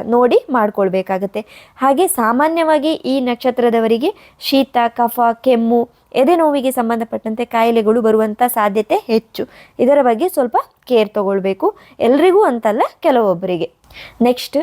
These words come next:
ಈ ಪುಷ್ಯ ನಕ್ಷತ್ರದವರಿಗೆ ಒಮ್ಮೊಮ್ಮೆ ಏನಾಗುತ್ತೆ ಅಂದ್ರೆ ಎಲ್ಲ ಕೆಲಸ ಅರ್ಧಕ್ಕೆ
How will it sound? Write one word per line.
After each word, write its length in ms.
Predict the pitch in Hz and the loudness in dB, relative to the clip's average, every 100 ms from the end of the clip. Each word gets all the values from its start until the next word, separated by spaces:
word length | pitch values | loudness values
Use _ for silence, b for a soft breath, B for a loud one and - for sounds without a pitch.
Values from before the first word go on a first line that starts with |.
| - | -2
ಈ 120 | 285 | -2
ಪುಷ್ಯ 320 | 302 262 - 330 | 0 -2 0 0
ನಕ್ಷತ್ರದವರಿಗೆ 840 | 302 294 277 262 254 240 240 247 | 0 -2 -4 -2 -2 -2 -2 -2
ಒಮ್ಮೊಮ್ಮೆ 480 | 233 233 254 254 - | -2 -2 0 -2 -2
ಏನಾಗುತ್ತೆ 560 | 226 226 247 233 233 220 | -2 0 0 0 0 0
ಅಂದ್ರೆ 500 | 208 311 - - - | 0 0 -2 -12 -4
ಎಲ್ಲ 240 | 254 285 330 | 0 2 2
ಕೆಲಸ 300 | 320 269 247 320 - | 2 -2 0 -2 0
ಅರ್ಧಕ್ಕೆ 480 | 240 233 294 330 | -2 0 -2 -2